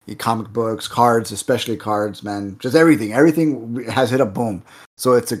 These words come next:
great time to be a collector, to be a watcher, to be a player.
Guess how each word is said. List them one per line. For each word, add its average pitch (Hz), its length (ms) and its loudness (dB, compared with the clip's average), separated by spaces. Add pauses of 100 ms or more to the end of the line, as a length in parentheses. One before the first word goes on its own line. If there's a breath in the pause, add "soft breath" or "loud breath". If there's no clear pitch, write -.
(120)
great 151 500 4
time 123 480 -4
to 107 220 -8
be 110 220 -6
a 98 80 -4
collector, 139 580 2
to 120 80 -2
be 95 120 -6
a 95 100 -4
watcher, 131 460 4
to 104 100 -4
be 98 160 -6
a 87 80 -8
player. 143 580 4